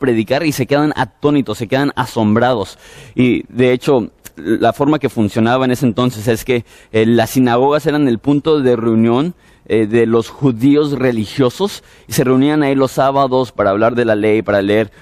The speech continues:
porciones de los profetas. Y si había una persona que había visitado esa sinagoga o que venía de fuera, particularmente si era un hombre de renombre, un hombre conocido, eh, lo invitaban a compartir en la sinagoga. Entonces, e-, ellos hubieran conocido a Saulo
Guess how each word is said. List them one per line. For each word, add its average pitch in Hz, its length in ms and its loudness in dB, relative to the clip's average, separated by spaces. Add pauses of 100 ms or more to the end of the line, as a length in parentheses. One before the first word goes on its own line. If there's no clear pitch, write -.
porciones 123 440 0
de 113 80 0
los 104 160 -4
profetas. 110 680 -4 (260)
Y 135 100 2
si 151 380 0 (120)
había 143 220 2
una 175 160 -2
persona 151 320 -2
que 127 420 -2 (160)
había 139 300 2
visitado 147 640 -2
esa 147 160 -4
sinagoga 113 720 0
o 117 140 -2
que 107 140 -2
venía 110 280 0
de 117 120 2
fuera, 107 300 0
particularmente 120 720 0
si 139 120 -2
era 123 100 0
un 123 120 2
hombre 120 320 2 (280)
de 107 340 2
renombre, 120 540 2
un 127 120 2
hombre 120 300 0
conocido, 135 720 0 (320)
eh, 123 160 2
lo 135 100 4
invitaban 143 600 0
a 135 180 -4 (140)
compartir 135 480 0
en 147 80 0
la 107 100 0
sinagoga. 104 400 0
Entonces, 127 400 -2
e-, 131 220 2
ellos 151 260 2
hubieran 147 260 2
conocido 135 600 0
a 113 80 0
Saulo 123 540 0